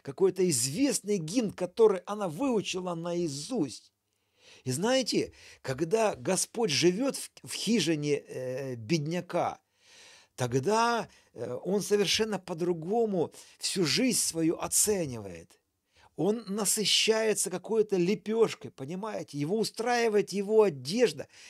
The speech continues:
его устраивает его жилище. Он не замечает презрительных, э, возгласов и презрительных взглядов, потому что в, с ним живет Господь, а живет Господь там, где его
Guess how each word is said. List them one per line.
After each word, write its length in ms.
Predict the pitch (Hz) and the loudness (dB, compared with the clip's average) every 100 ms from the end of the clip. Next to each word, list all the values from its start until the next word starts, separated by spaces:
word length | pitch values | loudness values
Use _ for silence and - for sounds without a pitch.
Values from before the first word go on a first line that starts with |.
| - | -6
его 160 | 131 | -2
устраивает 500 | 202 - 226 226 214 190 | -2 0 0 2 0 0
его 160 | 202 | 0
жилище. 680 | 135 180 190 247 196 - 127 - - | 0 -2 -2 -2 -2 -4 -8 -12 -10
Он 140 | - 185 | 0 2
не 100 | 185 | 2
замечает 640 | 202 208 160 214 220 - | 2 2 2 2 2 0
презрительных, 840 | - 185 175 247 - 196 175 180 175 | -2 -2 0 -2 0 -2 0 -2 -4
э, 680 | - - - 85 85 85 80 76 | -8 -6 -4 -2 -4 -6 -8 -6
возгласов 720 | 127 240 262 190 160 156 131 - - | -2 2 2 2 -4 -4 -8 -14 -6
и 80 | 160 | -2
презрительных 800 | 165 160 139 233 214 226 214 139 | 2 2 2 -2 -2 -2 -2 -2
взглядов, 440 | 127 226 - - | 0 0 0 -2
потому 500 | 170 185 185 233 208 | -4 -6 -2 2 2
что 300 | - 151 - - - - - | 2 -6 -8 -10 -20 -20 -20
в, 220 | 101 - | -16 -6
с 160 | - - | -4 0
ним 400 | 175 233 214 143 | 2 2 2 2
живет 540 | 127 160 160 220 175 | 2 2 6 6 6
Господь, 640 | 135 156 - - 233 220 - - | 2 -2 -2 -2 2 2 0 -10
а 100 | 139 | -2
живет 380 | 135 170 208 262 | 2 2 2 0
Господь 480 | 202 202 - 190 180 | 2 2 4 0 2
там, 300 | 226 240 220 | 0 2 0
где 200 | 156 143 | 0 0
его 480 | 143 127 120 185 | 2 0 0 0